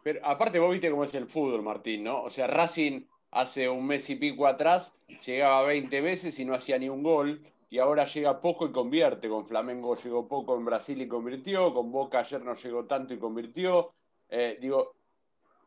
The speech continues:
siempre la manta corta, ¿qué preferís? ¿Un equipo que llegue mucho, que domine al rival y que lo pelotee pero que pierda? ¿O, o, o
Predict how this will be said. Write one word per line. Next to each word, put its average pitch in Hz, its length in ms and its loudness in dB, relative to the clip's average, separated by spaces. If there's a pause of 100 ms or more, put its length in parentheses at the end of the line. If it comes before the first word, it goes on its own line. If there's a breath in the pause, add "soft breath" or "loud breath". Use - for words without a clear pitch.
(160)
siempre 160 460 0
la 127 160 4
manta 143 340 2
corta, 127 340 2
¿qué 156 120 0
preferís? 131 600 -4 (200)
¿Un 123 100 -6
equipo 147 320 -2
que 143 100 0
llegue 160 260 0
mucho, 180 400 -2
que 135 120 0
domine 165 280 2
al 160 120 2
rival 175 360 4
y 147 80 0
que 139 80 -4
lo 135 140 0
pelotee 147 460 0
pero 143 260 -2
que 262 120 -6
pierda? 226 640 2 (260 soft breath)
¿O, 131 120 2
o, 131 640 8
o 139 80 0